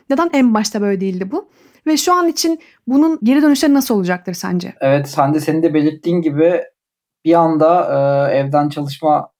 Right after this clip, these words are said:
Speaker 2: hem salgın dönemiyle beraber ve salgın dönemin ötesine sarkacak şekilde, e, gündemimize oturdu. E, daha önce bu uygulamalar yapılıyordu çoğu yerde. Ki teknoloji şirketleri de işlerinin doğası gereği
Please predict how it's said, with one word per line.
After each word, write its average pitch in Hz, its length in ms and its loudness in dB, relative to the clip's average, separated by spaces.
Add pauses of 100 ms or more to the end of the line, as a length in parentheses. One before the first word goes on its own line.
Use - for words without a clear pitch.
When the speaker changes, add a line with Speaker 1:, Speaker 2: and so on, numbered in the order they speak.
Speaker 2:
hem 147 200 0
salgın 147 380 0
dönemiyle 151 300 0
beraber 135 640 0 (320)
ve 151 40 -8
salgın 143 400 -2
dönemin 147 220 0
ötesine 147 500 -2
sarkacak 143 500 -2
şekilde, 151 580 -6 (480)
e, 143 140 -4
gündemimize 147 520 -2
oturdu. 151 600 -2 (460)
E, 135 60 -4 (180)
daha 160 340 2
önce 208 560 0
bu 185 120 -2
uygulamalar 185 520 2
yapılıyordu 175 420 -2
çoğu 135 240 0
yerde. 123 540 -2 (360)
Ki 143 100 -16
teknoloji 160 760 0
şirketleri 151 720 -6
de 160 100 0
işlerinin 147 440 -2
doğası 143 360 0
gereği 147 460 -2